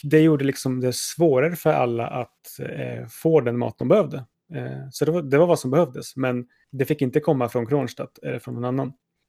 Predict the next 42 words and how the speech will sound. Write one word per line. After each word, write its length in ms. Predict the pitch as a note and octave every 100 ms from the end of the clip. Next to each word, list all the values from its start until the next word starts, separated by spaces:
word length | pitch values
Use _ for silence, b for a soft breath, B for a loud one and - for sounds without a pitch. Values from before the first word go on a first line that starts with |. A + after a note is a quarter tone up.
| _ -
Så 160 | - C#3+
det, 60 |
liksom, 220 | D3+ C3+
det 60 | C#3+
visar 180 | C3+ B2+
tydligt 320 | B2+ C3+ B2+
att 120 | A2+
det 60 | A#2
var 160 | A#2
ett 100 | A#2
sånt 280 | - A#2 - _ _ _ _
drag 460 | C#3 B2 A#2+ A2+
av 120 | A#2+ A#2
att 140 | - - _ -
försöka 240 | B2+ A#2+
bevara 420 | A2+ A2+ A#2 A#2+
sin, 320 | - B2 A#2 A#2+
liksom, 420 | - - - A#2+
sin 180 | - A#2
gryende, 400 | A2+ A2+ G#2+ A2+
liksom, 240 | A2 A#2+
auktoritet. 560 | A#2 - B2+ - C3+ D3 - _ _ -
Och 220 | D#3+ -
på 60 |
samma 260 | C#3+ C#3+ C#3
sätt 200 | C#3+ C3+
så 120 | -
användes 360 | B2+ B2 A#2+ -
ju 40 |
propagandan 720 | - A#2+ B2+ B2 A#2+ B2+ A#2+
ganska 280 | - - A#2+
flitigt. 560 | B2+ A#2 - - - -
Eh, 220 | C#3 A#2+
de 300 | A#2 B2 B2
hade 260 | A#2 A#2+ A#2
ju 120 | A#2
en, 140 | A#2 A#2+
ändå 180 | A#2
en, 80 | A#2 A2 -
den 200 | C3 A2+
starkaste 420 | A#2+ A#2+ A#2+ A#2
propagandaapparaten. 1120 | A#2 B2 B2 A#2+ A#2+ - C3+ C3+ - C3+